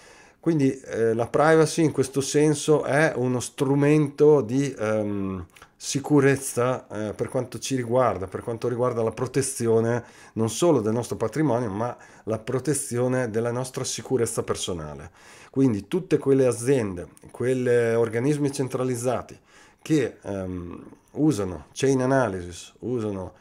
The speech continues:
analisi della time chain di Bitcoin per de-anonimizzare le persone e quindi, eh, diciamo, associare i fondi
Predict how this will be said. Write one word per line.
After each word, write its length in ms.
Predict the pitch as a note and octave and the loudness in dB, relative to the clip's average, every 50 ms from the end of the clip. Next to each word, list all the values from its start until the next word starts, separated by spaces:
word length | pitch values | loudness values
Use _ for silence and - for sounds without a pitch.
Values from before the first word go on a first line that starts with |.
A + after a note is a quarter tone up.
| - _ _ _ - | -20 _ _ _ -8
analisi 760 | - G2 G#2+ A#2+ C3+ C#3+ C3+ B2+ B2 A2 G2 A2+ G#2 E2+ | -6 -4 -2 0 0 0 0 0 0 -2 -2 -4 -6 -4
della 340 | F2+ G#2+ A#2 A#2+ A#2+ A2+ G#2+ | -2 0 0 0 0 0 -2
time 280 | G#2 - A#2+ A#2 A#2 A2 | -2 -2 -2 -2 -2 -4
chain 180 | - - A#2+ A2+ | -4 -4 -4 -4
di 60 | A#2 | -4
Bitcoin 520 | A2 A#2 A2+ - - C3+ B2 A2+ F#2 E2 D#2 - _ _ | -6 -8 -8 -4 -2 0 0 0 -2 -6 -12 -18 _ _
per 320 | - A#2 A2+ A2+ G2 - - | 2 4 4 4 2 0 -8
de-anonimizzare 1500 | F2 F#2+ G#2 B2+ D3 D3 B2+ B2 A#2+ B2 B2 B2 B2 B2 A#2 A#2+ A#2 A2 G2+ G2+ A2 C3+ C#3+ A#2+ G#2+ F#2+ F2+ D#2+ D#2+ - _ _ _ _ _ _ _ _ | -8 0 2 4 4 6 4 2 2 2 0 0 0 0 0 0 -2 -2 -2 2 4 4 6 4 4 0 -2 -6 -12 -16 _ _ _ _ _ _ _ _
le 180 | - G#2 A2+ A2 | -4 -2 -2 0
persone 720 | A2 A2 G#2 G2 - - A#2+ A2 G2+ G2 G2 A#2 C#3+ D3 - - _ _ _ _ _ _ _ _ _ _ _ _ _ _ _ _ _ _ - - - | 0 0 -2 -2 0 0 2 2 2 2 2 2 0 -2 -4 -10 _ _ _ _ _ _ _ _ _ _ _ _ _ _ _ _ _ _ -20 -10 -6
e 140 | - F#2+ | -6 -4
quindi, 500 | - - C#3 C#3 B2 G2+ F#2 F#2+ E2 - - - | -2 2 2 2 2 2 0 -2 -6 -8 -10 -10
eh, 340 | G2 F#2+ F#2 F#2 F2+ F2+ F2 | -8 -6 -6 -6 -6 -8 -6
diciamo, 460 | F#2 F#2 - - B2+ A#2 G#2 F2+ E2 - | -8 -6 -4 -4 -2 -2 -2 -4 -6 -10
associare 680 | F2 F2+ - - A#2+ - - - C3 B2+ B2 A#2 A#2 | -12 -10 -8 -8 -8 -6 -4 -2 0 0 2 0 0
i 60 | A2+ | -2
fondi 540 | A2+ - D3 D3+ C#3 B2 G#2+ F#2 E2 D2+ | 0 2 4 4 4 4 2 -4 -6 -10